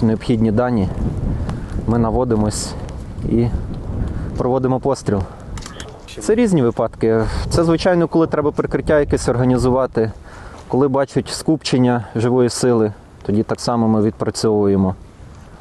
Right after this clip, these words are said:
Ми займаємо необхідну позицію, чекаємо необхідних вказівок, залежно від наших, е, від нашої розвідки, інших підрозділів, про те, куди потрібно стріляти, скільки.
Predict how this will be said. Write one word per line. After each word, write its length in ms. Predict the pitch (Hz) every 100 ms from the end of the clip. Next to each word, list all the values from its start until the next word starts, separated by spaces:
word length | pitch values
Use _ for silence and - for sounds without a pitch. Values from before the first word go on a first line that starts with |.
| -
Ми 180 | 117 131
займаємо 480 | 135 135 143 143 135
необхідну 460 | 131 123 - 143
позицію, 680 | 135 139 127 147 - 120 107 104 - - - - - - -
чекаємо 440 | - - 131 131
необхідних 520 | 123 127 120 139 127 120
вказівок, 680 | - 120 139 135 117 - - - - - - -
залежно 500 | 101 113 117 107 113
від 120 | 110
наших, 340 | 117 120 - 104
е, 460 | - 104 104 107 104 107 - - - - - 110
від 120 | 113
нашої 300 | 123 - 107
розвідки, 440 | 135 113 110 -
інших 280 | 110 113 107
підрозділів, 600 | 123 110 135 123 113 101 - - - - - - -
про 140 | -
те, 280 | 113 131 117 - - - - - -
куди 180 | 135
потрібно 400 | 156 135 143 135
стріляти, 500 | 127 131 120 123 -
скільки. 580 | 110 - 131 113 113 107